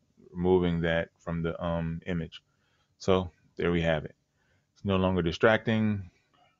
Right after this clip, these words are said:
Her outfit. Again, I'm not one for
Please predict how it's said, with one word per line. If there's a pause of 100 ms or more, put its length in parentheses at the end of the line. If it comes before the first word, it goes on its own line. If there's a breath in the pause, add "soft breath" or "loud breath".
(100)
Her
outfit. (360)
Again,
I'm
not
one
for